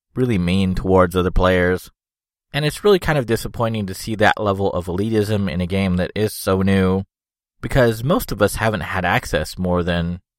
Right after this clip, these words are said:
one or maybe two weeks. So,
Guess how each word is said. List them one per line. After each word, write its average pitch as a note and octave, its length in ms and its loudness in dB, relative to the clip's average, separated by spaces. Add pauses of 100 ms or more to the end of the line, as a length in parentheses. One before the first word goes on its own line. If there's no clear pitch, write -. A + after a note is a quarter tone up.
(300)
one F2+ 420 2
or E2+ 120 -2
maybe F2+ 280 -2
two D#2+ 240 -8
weeks. - 580 -6 (460)
So, G2 560 4